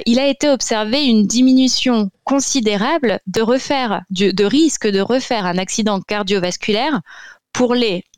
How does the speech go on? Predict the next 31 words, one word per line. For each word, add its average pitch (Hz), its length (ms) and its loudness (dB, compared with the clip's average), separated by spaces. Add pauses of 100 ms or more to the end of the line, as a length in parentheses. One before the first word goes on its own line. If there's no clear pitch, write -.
(120)
onze 302 280 4
mille 220 240 2
trois 254 220 -4
cent 247 180 0
vingt-quatre 208 360 -2 (120)
patients 240 400 -2 (600)
ayant 262 320 2
reçu 247 360 0
une 214 180 4
dose 262 220 0
de 208 100 -2
D 196 120 2
H 208 320 -2
A 269 140 -2 (180)
et 240 160 0
E-, 226 260 4
E 226 120 2
P 190 240 -2
A 294 180 0
pendant 214 300 0
trois 240 280 -2
ans 254 120 2
et 240 100 0
demi. 220 400 2
Alors 170 220 -2
là, 247 160 0
on 233 80 2
est 175 80 -2
quand 185 120 -2
même 262 200 0
sur 247 440 0